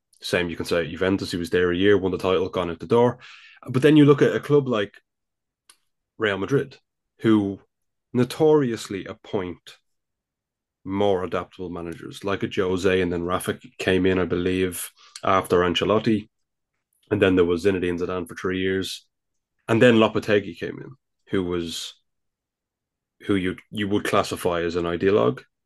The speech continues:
I believe. In, I mean, he's a, he won a Europa League too, and in your piece, I believe you labelled him as an ideologue.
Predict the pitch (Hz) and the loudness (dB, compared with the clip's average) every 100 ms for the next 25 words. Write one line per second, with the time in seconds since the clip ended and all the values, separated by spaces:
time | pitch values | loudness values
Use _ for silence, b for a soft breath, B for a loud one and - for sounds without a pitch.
0 | _ _ 104 107 113 104 101 98 - 95 | _ _ -2 2 4 2 0 -4 -6 -8
1 | 90 87 98 87 85 - _ _ - - | -8 -6 -4 -4 -6 -10 _ _ -20 -20
2 | _ - 95 90 87 85 92 90 87 87 | _ -4 0 2 2 2 2 0 2 0
3 | 87 - 95 95 - 92 90 - 95 95 | 0 2 2 2 -2 -2 -2 0 0 0
4 | 90 95 92 95 95 95 95 98 92 95 | -2 -4 -2 -2 -2 -4 -4 -4 -4 -4
5 | 101 107 110 113 | -2 0 2 0